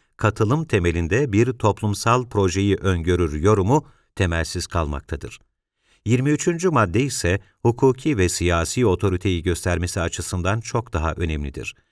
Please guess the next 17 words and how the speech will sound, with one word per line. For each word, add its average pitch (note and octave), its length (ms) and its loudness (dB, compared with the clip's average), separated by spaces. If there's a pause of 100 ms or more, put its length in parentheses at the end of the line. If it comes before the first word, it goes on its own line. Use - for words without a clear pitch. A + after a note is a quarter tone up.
(220)
Keza F#2 480 0
kırk G2+ 220 -2
ikinci G#2+ 380 -2
maddede E2+ 640 0
bunu G#2+ 180 2
teyit G2+ 320 2
etmektedir. D#2 680 -4 (600)
Konu F3+ 300 0
bu F#3 80 -2
kadar F#2 380 2
berrakken, F2+ 680 0 (160)
vesikaya A#2+ 640 0
göre F#2 340 2 (300)
Hazreti A2+ 460 0
Peygamber'in F#2 760 2 (100)
hakim G2+ 580 2
değil, A#2+ 360 0